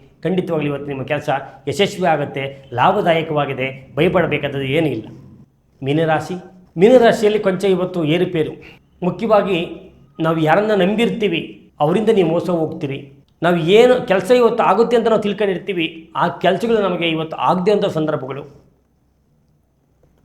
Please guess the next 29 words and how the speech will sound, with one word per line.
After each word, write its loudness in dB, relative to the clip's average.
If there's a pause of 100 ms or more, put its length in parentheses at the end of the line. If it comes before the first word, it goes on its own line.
(840)
ನಮ್ಮಲ್ಲಿ 2 (120)
ಏನೋ 6
ಒಂದು 4
ನಿರೀಕ್ಷೆ 0
ಇರುತ್ತೆ, 4
ಇವತ್ತು -2 (180)
ಆ -2
ಹಣ 2
ಬರುತ್ತೆ -2
ಅಥವಾ -4
ಅವ್ರು 0
ಬಂದು 0
ನಮ್ಗೆ -2
ಸಹಾಯ 2
ಮಾಡ್ತಾರೆ, -4
ಮತ್ತೊಂದು -2
ಮಗದೊಂದು 0
ನೀವು 0
ಅಂದ್ಕೊಂಡಿರ್ತೀರಿ, -4 (320)
ಆ 0
ಕೆಲಸಗಳೆಲ್ಲ -4
ಸಮೇತವಾಗಿ -4
ಇವತ್ತು -8
ಫೇಲ್ -4
ಆಗುತ್ತೋ -6
ಸಂದರ್ಭಗಳು -8
ಸಮೇತವಾಗಿ -14
ಕಾಣ್ತಾ -10
ಇದೆ. -14